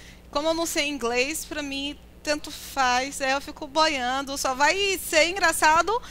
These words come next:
para ela e para as pessoas que sabem a piada. Você lembra de uma piada que você <laughs> me apresentou que tinha. Foi, foi. Não, eu nem vou me atrever a pronunciar, gente, porque eu sou péssima. É, não sou péssima, eu sou abaixo de péssima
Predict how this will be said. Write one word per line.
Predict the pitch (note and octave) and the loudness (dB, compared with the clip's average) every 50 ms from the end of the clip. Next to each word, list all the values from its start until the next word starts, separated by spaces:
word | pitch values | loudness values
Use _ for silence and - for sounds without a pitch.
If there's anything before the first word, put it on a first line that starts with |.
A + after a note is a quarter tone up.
| - - - - | -18 -20 -8 0
para | - D#4 D#4+ F#4 A4 A4 G4 | 4 6 6 8 8 6 6
ela | E4 D#4+ E4 E4 F4 F4+ F#4 - - | 6 6 4 4 4 4 2 2 0
e | - F#4 | -2 -2
para | D#4+ - E4+ E4 F#4 | 0 2 2 2 2
as | - - - | 0 -2 -2
pessoas | - G4+ - - D#4+ D#4 E4+ - - | -2 -2 0 2 2 2 2 2 -2
que | - - A4 A#4 | -2 -2 0 2
sabem | - - - - G4+ A4 A4+ G4+ C#4+ D4+ C4+ C4 B3 | 4 4 4 6 6 6 6 4 2 0 -2 -2 -2
a | A#3+ | -2
piada. | - C4+ B3 A#3 A#3 A#3+ | 0 0 2 2 2 0
Você | C4 - | 0 0
lembra | A4+ G4 A4 B4 A#4+ | 0 0 0 2 4
de | G4 | 4
uma | E4+ E4+ | 4 4
piada | - F4 D4 C#4+ C#4+ | 4 2 2 2 2
que | D4 | 0
você | - - C#4 C4 A#3+ A#3+ - - | -2 -2 -2 -2 -4 -6 -10 -16
<laughs> | - - - - | -16 -16 -12 -2
me | C4 C#4 | 2 4
apresentou | C#4 D#4+ C#4+ D#4 C4+ B3+ C4 C4 B3+ D4+ C4+ | 6 6 6 6 4 4 2 0 0 0 0
que | C4+ C#4+ C4+ | 2 0 -2
tinha. | - C#4 C4 C4 - - - - - - - - - - - - - - - - - - - - - - - - - - - - - - - - - - - - | -2 -4 -4 -6 -10 -16 -18 -20 -20 -20 -20 -20 -20 -20 -20 -20 -20 -20 -20 -20 -20 -20 -20 -20 -20 -20 -20 -20 -20 -20 -20 -20 -20 -20 -20 -20 -20 -14 0 4
Foi, | D4+ G4 A4 A4+ G#4+ A#4 A#4+ A4+ G#4 G4 G4 G#4 | 6 6 8 8 8 10 8 8 8 6 4 4
foi. | A4+ F#4+ F#4 F#4 F4+ F4+ F#4+ G4 F#4 | 4 6 6 8 8 6 6 2 0
Não, | D#4 D#4+ D#4+ | 2 2 2
eu | D#4+ E4 | 4 2
nem | E4 G4 A#4 | 2 0 -2
vou | A#4 A#4 | -2 -2
me | G#4 G#4+ | -2 -2
atrever | A4+ - - F4 D#4 D4 D4+ D4+ | -2 0 0 -2 0 2 2 0
a | D4 | 2
pronunciar, | - D4 C#4+ C#4+ C#4+ - - C4 B3+ B3+ | 0 -2 -4 -4 -4 -4 -2 -2 -2 -2
gente, | B3+ C4 C4 - | -2 -4 -8 -8
porque | - D4+ C#4+ - C#4+ | -8 -8 -6 -4 -4
eu | C#4+ | -4
sou | C#4 D4+ D#4 | -4 -4 -6
péssima. | - C4+ A#3+ A#3+ B3+ - - C4+ C4 C#4 D4 - - - - - - - - | -6 -4 -4 -4 -4 -4 -4 -4 -4 -6 -8 -10 -14 -18 -18 -20 -20 -20 -10
É, | - - C4+ C#4 | -4 -2 0 2
não | C#4+ E4+ G#4 | 2 2 2
sou | - A4+ - | 0 -2 0
péssima, | - - A#3 A3 G#3 G#3+ - B3 G#3+ G3+ | 2 4 4 4 4 2 0 -2 -2 -4
eu | G#3 A3+ | -4 -2
sou | - - D4+ | 0 0 0
abaixo | D4 C4 C#4 D4 D#4 D#4+ - F4+ D4+ | 4 4 6 6 6 4 0 -2 -4
de | E4 | -6
péssima | - - - A3 G#3 A3 - - C4+ D#4+ D#4 F#4 E4+ | -4 2 2 4 4 4 2 2 2 4 6 4 6